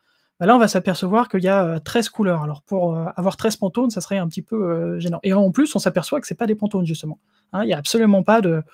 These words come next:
de, de Pantone, hein, vous savez, le petit triangle avec le point noir. Eh bien, ce qui est intéressant,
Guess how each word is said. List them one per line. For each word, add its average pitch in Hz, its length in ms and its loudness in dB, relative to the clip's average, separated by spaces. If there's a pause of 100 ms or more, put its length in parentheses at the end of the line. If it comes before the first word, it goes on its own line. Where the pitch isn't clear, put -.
(360)
de, 165 240 4
de 156 100 2
Pantone, 214 320 4
hein, 202 80 6
vous 180 100 0
savez, 180 200 0
le 196 80 4
petit 202 140 -8
triangle 190 320 -2
avec 160 140 -4
le 156 80 -12
point 180 220 -4
noir. 156 320 -6 (500)
Eh 196 60 0
bien, 254 100 6
ce 254 60 -2
qui - 60 0
est 285 80 2
intéressant, 247 560 2